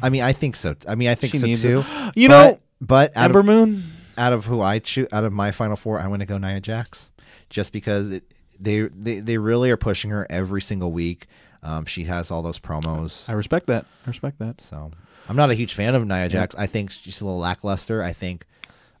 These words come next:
Speaker 1: I think she could be more than what she is. I'm just saying, like, I lo-, I like the
Speaker 2: No,
Speaker 1: fact that she's a good
Speaker 2: yeah.
Speaker 1: role model,
Speaker 2: Yeah.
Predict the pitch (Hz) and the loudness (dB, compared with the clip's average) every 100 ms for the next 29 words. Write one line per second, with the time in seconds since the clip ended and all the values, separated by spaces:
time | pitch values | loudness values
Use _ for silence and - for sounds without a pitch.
0 | - 135 120 120 101 92 87 80 73 - | -8 -6 -4 -4 -4 -4 -6 -6 -10 -12
1 | 98 87 87 87 - 67 65 60 - - | -10 -8 -8 -10 -10 -14 -14 -16 -20 -20
2 | - - - - - _ _ - 156 240 | -18 -16 -16 -18 -20 _ _ -10 -6 -2
3 | - 277 190 - 160 175 165 175 160 151 | -2 2 2 0 -2 0 2 2 2 2
4 | 143 147 156 127 131 123 123 117 107 120 | 2 0 -4 0 4 6 6 4 0 0
5 | 123 95 107 95 87 95 110 127 143 95 | -2 2 0 2 -2 0 -2 0 -2 -6